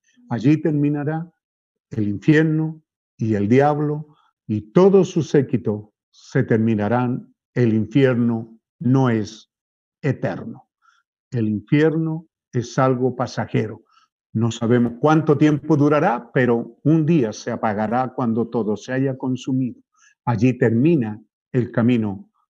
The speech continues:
del hombre pecaminoso. Y Dios te invita a que es tiempo, porque la palabra es evitar. Hay un infierno que evitar. Puedes evitarlo, amigo y hermano,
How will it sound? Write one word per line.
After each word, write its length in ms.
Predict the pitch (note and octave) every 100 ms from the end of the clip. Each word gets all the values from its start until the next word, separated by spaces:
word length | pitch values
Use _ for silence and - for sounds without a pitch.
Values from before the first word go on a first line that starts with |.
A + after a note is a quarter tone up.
| -
del 300 | B2 B2 A2+
hombre 300 | A#2+ A2 A2+
pecaminoso. 840 | - A#2 A#2 G2+ A2 A2+ A2 - -
Y 120 | A#2
Dios 220 | B2+ C3+
te 100 | C#3
invita 520 | B2+ C#3 D#3+ E3 E3 D#3+ - -
a 200 | B2+ A#2+
que 220 | A2+ B2
es 240 | E3+ E3+ -
tiempo, 680 | F#3+ A#3+ A3+ C3+ - - _ _ _ -
porque 280 | C3+ -
la 140 | A#2+ A#2+
palabra 580 | A#2+ C#3 D#3 D3 C3+ C#3+
es 180 | C#3+
evitar. 680 | B2+ C3+ A#2 A2+ - F3+ D#3+ - - _ _ -
Hay 320 | E3 G#3+ G3+
un 140 | F#3+
infierno 840 | E3 C#3 - F#3 E3+ G#2+ G2+ F#2+ _ _ _
que 200 | C#3+ A#2+
evitar. 520 | A2+ G#2+ G2 C3 B2
Puedes 320 | - F#3+ G3 F#3+
evitarlo, 720 | E3 D3 G3 G3 C#3 G#2+ A#2 _ _ _ _ _ _ _ _ _ _ -
amigo 460 | A2 A#2 C3 B2+
y 80 | A2+
hermano, 540 | A#2 G#2+ A#2 G2+ G2+